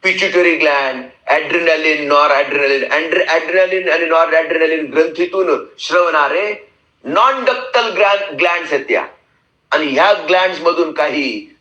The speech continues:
संप्रेरके स्रवित होतात आणि ते या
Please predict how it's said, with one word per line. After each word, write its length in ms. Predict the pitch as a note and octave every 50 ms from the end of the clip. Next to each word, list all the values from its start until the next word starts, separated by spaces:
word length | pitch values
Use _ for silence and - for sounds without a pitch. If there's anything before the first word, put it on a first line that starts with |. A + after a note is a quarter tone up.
| _
संप्रेरके 1000 | - - G3 G#3+ A3+ A3+ A3 G#3 G#3+ A3 G3 F3+ F3 E3 E3 D#3 E3 F3+ F#3 F3+
स्रवित 560 | F3 - - - - E3+ E3 F#3 G3+ B3 B3 - -
होतात 440 | D3 D3 C#3 - B2 A2 G#2+ G#2 - - - - _ _ _ _ _ _ _ _ _ _ _ _ _ -
आणि 180 | C3 D3 D#3
ते 560 | D3 - - - F3+ G3 F#3 E3 E3+ G3 A3 G#3+ - - - _ _ -
या 300 | B2 C#3+ E3 D3 -